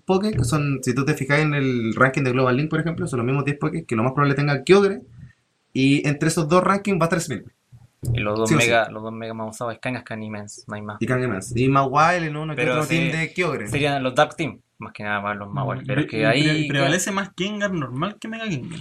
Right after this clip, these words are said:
Speaker 1: Exacto.
Speaker 3: Digo, a mí igual me llama la atención porque igual el tema de la, la
Speaker 2: Es
Speaker 3: guerra
Speaker 2: que
Speaker 3: de clima, igual es un poquito con Shadow Tag,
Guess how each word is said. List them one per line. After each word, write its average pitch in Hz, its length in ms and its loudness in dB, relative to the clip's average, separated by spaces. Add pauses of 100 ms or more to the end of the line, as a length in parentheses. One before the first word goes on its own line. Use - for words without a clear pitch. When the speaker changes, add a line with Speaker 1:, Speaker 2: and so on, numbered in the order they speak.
(140)
Speaker 1:
Exacto. - 400 -12 (360)
Speaker 3:
Digo, 160 200 2
a 160 40 2
mí 156 60 6
igual 151 160 4
me 175 80 2
llama 190 200 2
la 190 60 0
atención 185 360 -4
porque 165 260 -6
igual 156 380 0
el 143 120 -4
tema 160 240 4
de 151 180 -2
la, 131 540 -4 (200)
la 127 140 -2
Speaker 2:
Es 120 60 -2
Speaker 3:
guerra 151 200 4
Speaker 2:
que 151 40 4
Speaker 3:
de 147 100 -2
clima, 170 480 -4 (480)
igual 139 260 -8
es 160 180 -8 (200)
un 135 220 -6 (160)
poquito 139 240 2
con 123 160 -2
Shadow 131 260 2
Tag, 143 240 -2